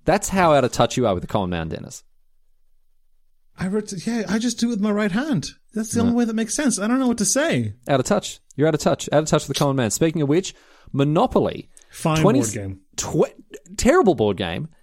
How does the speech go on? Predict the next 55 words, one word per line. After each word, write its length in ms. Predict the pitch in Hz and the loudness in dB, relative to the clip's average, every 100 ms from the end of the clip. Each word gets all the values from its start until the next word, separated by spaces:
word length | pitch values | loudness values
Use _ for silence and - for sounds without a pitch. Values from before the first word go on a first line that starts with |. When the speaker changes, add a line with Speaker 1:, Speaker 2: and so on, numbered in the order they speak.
| _ | _
Speaker 1:
And 220 | - 180 - | 0 2 0
seventy-two 600 | - 214 262 277 - 208 | 0 2 2 0 0 0
point 300 | 202 185 175 | 2 0 0
seven 280 | - 170 156 | 2 2 2
percent 280 | 147 - 147 | -2 0 0
of 200 | 139 139 | -2 -2
people 380 | 143 131 131 - | 0 2 2 0
agree 420 | 127 123 123 120 - | -2 2 2 2 0
with 180 | 120 | 0
me. 160 | 147 117 | 2 0
And 160 | - 160 | 0 2
that 200 | 285 480 | 2 2
was 120 | 403 | 2
on 220 | 262 226 - | 2 0 -2
your 440 | 127 131 180 285 233 | -6 4 6 6 4
Twitter, 300 | - 104 87 | 2 0 2
not 120 | 143 | 2
Speaker 2:
Yeah, 100 | 143 147 151 | 4 2 2
Speaker 1:
mine. 100 | - | -2
Speaker 2:
yeah, 360 | 147 143 143 139 | -2 0 0 0
the, 240 | 135 143 | -2 -2
I 100 | 139 | -2
was, 220 | 151 143 135 | 0 0 0
uh, 200 | 127 139 | -2 0
I 60 | 151 | 0
was 120 | 147 | 0
backstabbed 580 | 143 139 143 131 120 120 | 2 0 0 -2 -2 -2
there. 200 | 127 127 | 0 2
Speaker 1:
You 80 | 131 | 4
Speaker 2:
That 80 | |
Speaker 1:
were 60 | - | 6
Speaker 2:
was 140 | 143 135 | 6 6
Speaker 1:
hoist 300 | 202 240 - | 4 4 0
by 120 | 147 | 2
your 160 | 120 135 | 4 2
own 120 | 170 | 0
petard, 440 | - - 160 175 | -2 0 2 2
my 140 | 113 87 | 2 -2
friend. 440 | - 90 151 220 - - - | -2 -2 -4 -6 -16 -20 0
Speaker 2:
I 120 | 190 | 2
think, 200 | 220 226 | 2 0
I, 200 | 190 180 170 | -2 -4 -2
I 100 | 196 226 | -2 -2
think, 220 | 233 190 | -2 -4
like, 200 | 180 214 | -4 -2
maybe 200 | 214 233 | -2 0
our 60 | |
definitions 460 | 190 175 165 151 139 | 0 0 -2 -2 -4
of 60 | 131 | -6
fun. 300 | - 120 131 | -4 -4 -2
I 100 | 151 | -2
don't, 180 | 220 240 | -2 0
look, 140 | 185 | 0
I'm 100 | 123 | 2
not, 240 | 170 240 | -2 -2